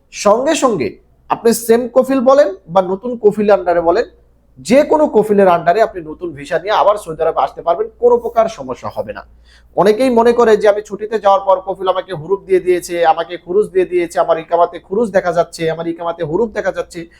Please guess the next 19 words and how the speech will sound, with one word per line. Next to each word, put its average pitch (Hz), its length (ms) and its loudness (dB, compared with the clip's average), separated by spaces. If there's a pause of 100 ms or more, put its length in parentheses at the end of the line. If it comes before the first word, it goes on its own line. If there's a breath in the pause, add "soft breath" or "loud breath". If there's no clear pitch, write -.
(180 soft breath)
ভাই, 175 160 4
যা 185 240 2
মন 254 240 2
চায় 254 160 4
তাই 226 200 2
থাকুক। 170 340 -6 (640)
নিয়ম 190 340 2
অনুসারে 254 500 4 (280 soft breath)
আপনি 214 280 -2
দেশে 190 300 2
যাওয়ার 233 220 4
পর 240 220 0
কফিল 208 300 2
আপনার 208 260 0
কোনো 214 200 -2
ক্ষতি 208 240 -10
করতে 208 220 -2
পারবে 185 280 2
না, 113 180 -6